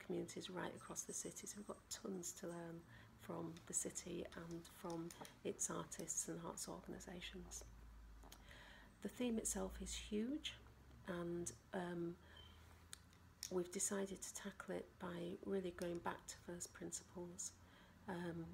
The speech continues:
rather than saying, "Right, there is one way of doing this, and that's the right way, and there are several wrong ways of doing equality." We want to create a safe space where everybody has an opportunity to probe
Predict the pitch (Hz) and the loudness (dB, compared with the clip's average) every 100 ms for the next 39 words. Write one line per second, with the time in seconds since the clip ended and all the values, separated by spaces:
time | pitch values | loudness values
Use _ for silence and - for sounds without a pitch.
0 | - - 175 185 180 180 165 175 - 170 | -8 -2 6 6 6 4 4 6 6 4
1 | 165 165 170 170 175 165 160 180 180 170 | 0 0 0 0 0 0 2 4 4 4
2 | 170 165 - 202 196 190 196 196 - - | 2 0 4 6 6 4 0 -2 -6 -6
3 | - 165 165 - 175 180 185 196 190 185 | -4 -2 -2 -4 -4 0 0 0 0 -2
4 | 185 - - - - 180 170 - 196 - | -4 -8 -14 -8 -4 0 2 2 2 0
5 | - 196 190 190 190 185 185 185 - 190 | -2 0 0 0 0 -2 -2 -4 -2 -2
6 | 190 - 190 190 - - 190 - - - | -2 -4 -4 -4 -4 -4 -6 -8 0 0
7 | - - 185 185 180 - - 196 180 - | 0 2 4 4 2 0 -2 -2 0 -2
8 | 196 - 202 190 - - 175 170 170 - | 0 4 4 2 0 0 0 -4 -2 -4
9 | - - - - 180 175 170 180 - - | -4 -14 -12 -2 0 2 2 0 -4 -2
10 | 202 185 180 - 170 180 175 170 170 - | 2 2 2 -2 0 -2 2 0 0 -4
11 | - 175 - 180 175 - - - - - | 0 -2 -2 -4 -4 -6 -14 -12 -2 -2
12 | - - 185 170 160 | -2 2 4 6 4